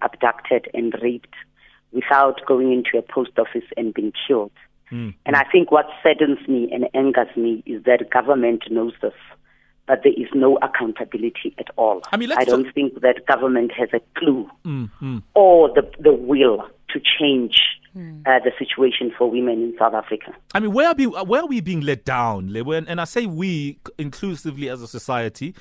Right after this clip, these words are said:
Speaker 2: but I also know that we as men have let society down. So when I ask that question, I, I, I have that in mind as well.
Speaker 1: Well, I mean, I think we could do the basics right. This guy had a criminal record, just if you look at one case, because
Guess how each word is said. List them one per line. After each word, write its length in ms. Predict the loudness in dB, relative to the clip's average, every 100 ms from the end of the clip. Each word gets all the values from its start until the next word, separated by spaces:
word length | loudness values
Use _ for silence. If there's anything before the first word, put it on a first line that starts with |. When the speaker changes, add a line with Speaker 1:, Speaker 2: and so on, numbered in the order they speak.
| _ -6
Speaker 2:
but 100 | -2
I 40 |
also 340 | 0 0 0 -2
know 140 | -4
that 180 | -6 -4
we 140 | -2 -2
as 140 | -2
men 380 | -2 -2 -2 -4
have 180 | -8 -4
let 280 | -4 -4
society 540 | -6 -10 -6 -6 -6 -8
down. 320 | -8 -6 -8
So 260 | -6 -6 -8 _ -10
when 140 | -6
I 60 | 0 0
ask 100 | 0
that 120 | -4
question, 320 | -6 -6 -4 -6
I, 80 | -4
I, 140 | -6 -4
I 100 | -4
have 180 | -4 -4
that 120 | -6
in 80 | -4
mind 240 | -6 -8
as 100 | -12
well. 200 | -16 -20 _ _ _ _ _ _ _ _ _ _ _ _ _ _ _ _ _ _ _ _ _
Speaker 1:
Well, 180 | 4 6
I 80 | 6
mean, 160 | 4
I 100 | 4 2
think 220 | 0 -2 0
we 80 | -2
could 240 | -4 -4
do 140 | -4
the 100 | -2
basics 460 | 0 0 -2 -8 -6 0
right. 260 | 0 0 -6 -20 -20 -20 2
This 220 | 4 4 2
guy 300 | 4 4 4
had 140 | 2
a 60 | 0
criminal 500 | 0 0 2 2 2 0
record, 380 | -2 0 0 0 -6 0
just 180 | 0 0
if 120 | -6 -4
you 100 | -2
look 180 | 2
at 140 | 2 4
one 260 | 0 0
case, 260 | -4 -6 -6 _
because 400 | -16 0 4 4